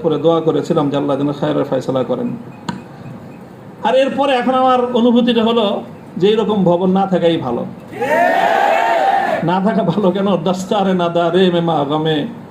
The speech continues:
পেয়েছে না দারে মা, হেয়েছে না দারে মে গমে, হেয়েছে না দারে।" এইরকম ভবন টবন থাকলে এগুলোকে রক্ষা করার জন্য ডানে বামে অনেক কিছু তাকানোর প্রয়োজন হয়। ভবনও নাই, রক্ষা করার জন্য কার পায়ের নিচে তেল মারারও দরকার।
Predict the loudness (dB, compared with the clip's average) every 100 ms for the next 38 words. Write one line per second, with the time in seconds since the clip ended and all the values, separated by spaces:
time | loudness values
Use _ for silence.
0 | -16 0 2 4 2 0 0 0 2 2
1 | 2 0 -8 -14 -18 -18 -4 -2 2 4
2 | 4 4 2 2 2 2 4 2 2 0
3 | -2 -2 -2 0 -2 -2 -4 -4 -4 -2
4 | -2 -2 -4 -14 -16 -18 -18 -18 -4 0
5 | 2 4 4 4 4 2 2 2 2 0
6 | -2 2 2 4 2 -4 -10 -16 -16 -16
7 | -2 0 2 2 0 0 -2 0 0 0
8 | 2 0 2 0 0 2 2 2 2 2
9 | 2 0 0 -2 0 0 2 2 2 2
10 | -2 -6 -8 -10 -12 -8 -2 0 0 0
11 | 0 0 -2 -2 0 2 2 2 2 2
12 | 2 0 -6 -14 -18 -10 -4 -2 -2 -2
13 | 0 0 2 2 2 0 0 -2 -4 -10
14 | -2 0 0 0 0 0 0 2 2 2
15 | 0 0 0